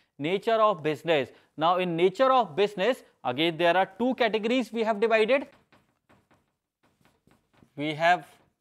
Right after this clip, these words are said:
manufacturing sector and we have service sector. Now you can have a look. In manufacturing sector, an organization requires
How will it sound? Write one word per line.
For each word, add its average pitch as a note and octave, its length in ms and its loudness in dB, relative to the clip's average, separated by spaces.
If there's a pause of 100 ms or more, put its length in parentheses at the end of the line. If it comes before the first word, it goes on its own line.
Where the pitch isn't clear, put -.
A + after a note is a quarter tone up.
(100)
manufacturing F#3+ 600 -2
sector A#3+ 460 0 (760)
and B2 220 -10
we D#3 140 -8
have F#3 300 0 (640)
service A#3+ 420 -2
sector. A2+ 360 -14 (1500)
Now C3 100 -6
you C#3+ 200 -2
can F#3 240 -2
have D#3+ 260 -4
a F#3 80 0
look. G3 360 0 (180)
In F#3+ 220 0
manufacturing C4 720 2
sector, A3+ 600 2 (320)
an D#3 180 0
organization E3+ 880 0
requires D#3+ 840 0